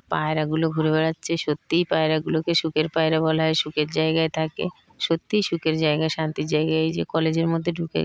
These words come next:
গেলাম, ছয়তলায় আমাদের কাজ রয়েছে, সেখানে গেলাম।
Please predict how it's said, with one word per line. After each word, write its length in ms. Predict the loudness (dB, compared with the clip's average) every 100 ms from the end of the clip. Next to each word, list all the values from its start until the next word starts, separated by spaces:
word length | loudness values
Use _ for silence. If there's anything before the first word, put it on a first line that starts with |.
| 0
গেলাম, 300 | 0 0 -2 -4 _ _ _ _ _ _ _ _ -20 _ _ _ _ _ _ _ -20 _ _ _ -20 _ _ _ _ _ _ -20 _ _ _ _ -6
ছয়তলায় 560 | 2 2 4 2 4 4
আমাদের 260 | 4 2 0
কাজ 200 | 0 -2 0
রয়েছে, 260 | 0 0 -2
সেখানে 340 | -2 0 0
গেলাম। 300 | 0 0 0